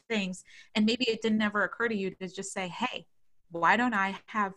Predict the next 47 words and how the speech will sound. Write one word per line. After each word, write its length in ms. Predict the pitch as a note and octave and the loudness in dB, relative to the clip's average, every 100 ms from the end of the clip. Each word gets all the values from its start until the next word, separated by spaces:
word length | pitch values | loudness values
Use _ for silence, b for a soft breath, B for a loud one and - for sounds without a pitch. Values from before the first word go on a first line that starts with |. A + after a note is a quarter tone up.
| - | -2
this 160 | C4+ | 0
other 180 | C4 C4+ | 0 0
person 340 | C4 A3 G3+ | -2 -2 -2
do 200 | F3+ G3 | -4 -2
these 220 | F#3+ C4 - | -2 -2 -2
things 280 | E3+ E3+ | -4 -2
so 60 | - | 0
that 80 | F#3 | 4
I 80 | F3 | 4
can 180 | F3+ F3+ | 0 -4
focus 300 | F#3 F3 F3 | -4 -2 -2
on 280 | E3 E3 E3+ - | -2 -4 -12 -12
this 240 | - E3+ - | -8 -8 -4
one 260 | F3+ F3+ E3+ | 0 0 -2
thing 140 | E3 | -2
that 120 | D#3+ | -4
makes 220 | C#3 - | -4 -10
me 80 | E3+ | -6
happy?" 420 | E3 - - - b b b | -4 -4 -8 -16 b b b
Or, 280 | A3+ G#3+ G3 | 4 4 2
"Why 160 | G#3 G#3 | 4 4
don't 160 | A#3 | 6
I 140 | G#3+ - | 4 2
ask 320 | G3 G3+ - | 0 0 -6
for 460 | - G3 F3+ F3 - b _ | -6 -4 -2 -4 -10 b _
an 100 | G3 | -4
extension 680 | E3+ - E3 D#3 E3 D3 - | -4 -2 -2 -2 -4 -6 -2
on 120 | F3+ | -2
this 120 | E3+ E3 | -2 0
other 240 | F#3 F3+ | 0 0
project 400 | - D#3 D#3 C#3 | 2 2 2 -2
so 100 | - | -4
that 160 | E3+ D3+ | -2 -2
I 40 | |
can 160 | D3+ D#3 | -2 -4
do 120 | D3 | -6
this 300 | C3+ - - | -6 -10 -8
thing?" 320 | - - G#3 B B B | -8 -8 -10 B B B
Or, 100 | G3 | 2
"Why 200 | G3 G3+ | 6 8
don't 160 | G#3+ G3+ | 8 4
I, 280 | F#3 F#3 F#3 b _ | 4 2 -4 b _
you 100 | F3 | -4
know, 120 | E3+ | -2
with 200 | D#3 F#3 | -2 0
money, 220 | G3 F3+ | 2 0
why 160 | D#3 E3+ | 4 4